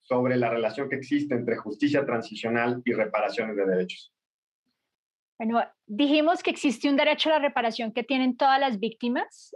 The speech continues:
Speaker 2: eh, a graves violaciones a los derechos humanos o a los derechos humanos, pero en contexto de justicia transicional es especialmente violaciones graves a los derechos humanos que ocurren de manera sistemática,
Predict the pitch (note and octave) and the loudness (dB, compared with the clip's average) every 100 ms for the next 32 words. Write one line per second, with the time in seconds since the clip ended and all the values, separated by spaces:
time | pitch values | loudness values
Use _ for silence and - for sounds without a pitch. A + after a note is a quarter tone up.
0 | - A3+ A3 G#3+ A#3 A3+ A3 A3 A3+ C4+ | -2 2 4 2 2 0 2 2 2 0
1 | A#3+ G#3 A#3+ A#3+ F#3+ A3+ A#3+ G#3+ B3+ C4 | -2 -4 -2 -2 -2 0 2 0 2 2
2 | G#3+ G3 F#3 - G#3+ A#3+ F#3 G#3+ - B3 | 2 2 -2 -4 -6 -4 -4 -6 -4 0
3 | G3+ F#3+ F#3 _ - G#3+ A#3 A3+ C4 B3+ | 0 0 -6 _ -4 0 -2 -2 -2 -2
4 | B3 G#3+ A#3+ A#3 A3+ A3 G3 - A3 A3 | -2 -2 -2 -2 0 0 -2 -2 -4 -4
5 | - A#3+ A#3 G3+ G3 G3+ G#3+ G#3+ - - | -4 0 0 2 -2 0 0 0 -4 0
6 | A#3 G3+ G3+ G3+ G3 A#3 A3+ A#3 A3 G3 | 2 2 2 -2 0 2 2 0 0 -2
7 | F3 G#3 G#3+ F3+ - A3+ G#3+ G#3 G#3+ G#3+ | -4 -6 -4 -6 -4 -2 0 0 0 0
8 | F#3 E3+ B3 A3+ G3 A3 B3+ C4 C4 | -2 -4 -6 -6 -2 -2 -2 -4 -6